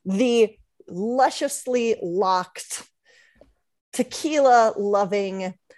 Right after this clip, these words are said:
comprehensive league anal-, analysis writing,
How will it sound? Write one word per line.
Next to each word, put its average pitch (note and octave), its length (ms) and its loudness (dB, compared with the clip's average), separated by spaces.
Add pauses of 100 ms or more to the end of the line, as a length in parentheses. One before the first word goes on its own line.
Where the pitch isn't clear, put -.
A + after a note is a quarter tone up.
(180)
comprehensive B3+ 1040 0
league A3 460 -2 (120)
anal-, F#3+ 680 -2 (100)
analysis F#3 720 -4
writing, F3 640 -2